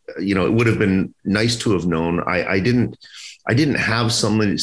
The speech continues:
a person to blame. It wasn't, it wasn't caused by a human. It wasn't, you know, in our minds, we, you know, we, we didn't know. And, and I just, you know, I was, I had a more important job at that point to move forward and raise my boys.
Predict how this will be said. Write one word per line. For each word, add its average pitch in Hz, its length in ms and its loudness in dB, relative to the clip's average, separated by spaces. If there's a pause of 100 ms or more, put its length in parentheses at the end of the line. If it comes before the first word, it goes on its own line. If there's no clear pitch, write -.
(180)
a - 120 -8
person 139 380 2
to 113 40 4
blame. 110 320 2
It 90 80 2
wasn't, 110 440 0
it - 80 -4
wasn't 117 340 0 (240)
caused 117 320 -2
by 98 100 2
a 92 80 2
human. 101 420 2
It 87 100 0
wasn't, 104 360 0 (560)
you 104 80 2
know, 90 200 2
in 104 160 0
our 101 180 0
minds, 101 340 0
we, 92 120 2
you 92 180 2
know, 85 320 -2
we, 95 260 0
we 87 240 0
didn't 104 240 2
know. 98 260 0
And, 117 80 2
and 101 220 0
I 101 80 0
just, 101 480 -4
you 95 140 -2
know, 95 160 0
I 98 160 0
was, 98 500 -2 (720)
I 101 80 0
had 123 120 2
a 117 40 2
more 113 180 4
important 101 380 0
job 107 240 0
at 87 80 -2
that 107 220 -4
point 104 240 -2
to 98 80 0
move 104 240 2
forward 101 320 2
and 95 160 2
raise 95 180 0
my 92 160 0
boys. 92 640 0